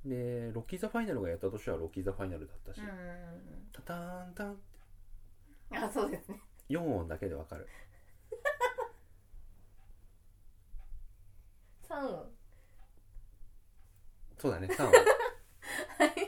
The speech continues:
Speaker 1: や、ちょうどさ、昨日、電気グルーヴの昔のオールナイトニッポンを聞き返してて、
Speaker 2: うんうんうん。
Speaker 1: 三音だけでわかるって、石野卓球が言ってたライディーン。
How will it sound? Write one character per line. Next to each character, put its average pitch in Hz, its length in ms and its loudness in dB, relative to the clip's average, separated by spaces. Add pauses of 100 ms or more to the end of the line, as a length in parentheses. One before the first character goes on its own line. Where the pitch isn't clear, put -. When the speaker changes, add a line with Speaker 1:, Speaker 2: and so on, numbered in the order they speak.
(280)
Speaker 1:
や、 - 100 -4 (140)
ち - 80 -2
ょ 269 100 4
う - 20 4
ど 285 120 2
さ、 262 120 0
昨 - 140 -6 (100)
日、 208 720 0 (280)
電 185 220 -4
気 202 140 -6
グ 202 120 -4
ル 208 220 -2
ー 143 40 -4
ヴ 131 80 2
の 98 120 0
昔 95 380 -4
の 135 100 -2
オ 131 140 2
ー 143 40 0
ル 147 80 2
ナ 147 120 2
イ 143 40 -2
ト 151 80 -4
ニ 147 160 2
ッ - 40 -20
ポ 156 100 -4
ン 104 140 0
を - 20 -2
聞 - 40 -12
き - 140 -16
返 107 260 -2
し 95 60 -10
て 85 160 -10
て、 85 80 -8
Speaker 2:
う - 20 -8
ん 90 40 -8
う - 20 -12
ん - 40 -12
う - 20 -14
ん。 - 40 -16 (880)
Speaker 1:
三 185 340 -4
音 95 200 -6
だ - 120 -10
け 156 120 -4
で 147 80 0
わ - 140 -6
か - 120 -6
る - 140 -6
っ - 200 -20
て、 - 300 -8 (560)
石 113 120 -4
野 98 100 -4
卓 - 160 -8
球 87 140 -4
が 85 60 -4
言 82 100 -4
っ - 20 -16
て 95 100 -10
た 71 100 -8
ラ 85 120 -6
イ 90 80 -2
デ 87 60 -4
ィ 82 60 -6
ー 78 40 -12
ン。 - 40 -14